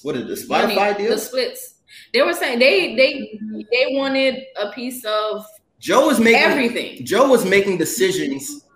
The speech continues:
Speaker 1: for the collective in terms of, "Okay, we're gonna leave the Spotify deal," or, "Okay, we're not gonna take this deal, that deal."
Speaker 2: They
Speaker 1: So
Speaker 2: wanted,
Speaker 1: that
Speaker 2: they wanted to get paid as much as Joe. They wanted everything to be equal without the work
Speaker 1: Without
Speaker 2: being
Speaker 1: putting in the equal
Speaker 2: equal.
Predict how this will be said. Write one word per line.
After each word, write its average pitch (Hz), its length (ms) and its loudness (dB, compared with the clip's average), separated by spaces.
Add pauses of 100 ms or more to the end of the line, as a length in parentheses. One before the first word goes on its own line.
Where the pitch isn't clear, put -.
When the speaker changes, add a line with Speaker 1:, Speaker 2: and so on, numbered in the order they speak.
Speaker 1:
for 156 100 -2
the 147 120 0
collective 127 680 -2 (500)
in 131 140 -4
terms 139 340 0
of, 123 120 0
"Okay, 127 600 -2 (100)
we're 139 160 0
gonna 139 180 -2
leave 127 260 0
the 113 80 -12
Spotify 117 580 -4
deal," 104 300 -10
or, 113 160 -2
"Okay, 104 340 -2
we're 113 120 -4
not 123 180 -2
gonna 117 180 -4
take - 240 -8
this 117 220 -4
deal, 104 240 -6
that 123 240 -2
deal." 104 180 -8 (320)
Speaker 2:
They 254 140 4
Speaker 1:
So 381 100 4
Speaker 2:
wanted, 381 140 6
Speaker 1:
that 233 320 0
Speaker 2:
they 285 260 4
wanted 339 360 -2
to 302 100 -8
get 254 340 0
paid 240 240 -2
as 208 220 -4
much 214 180 -10
as 190 140 -12
Joe. - 160 -20 (160)
They 254 120 2
wanted 294 360 2
everything 247 540 0
to 247 60 -2
be 214 240 -6
equal 190 560 -2
without 196 500 2 (260)
the 185 120 -4
work 185 540 -2
Speaker 1:
Without 123 220 2
Speaker 2:
being 202 180 2
Speaker 1:
putting 156 220 4
in 147 280 0
the 139 160 0
equal 123 260 -4
Speaker 2:
equal. 147 80 2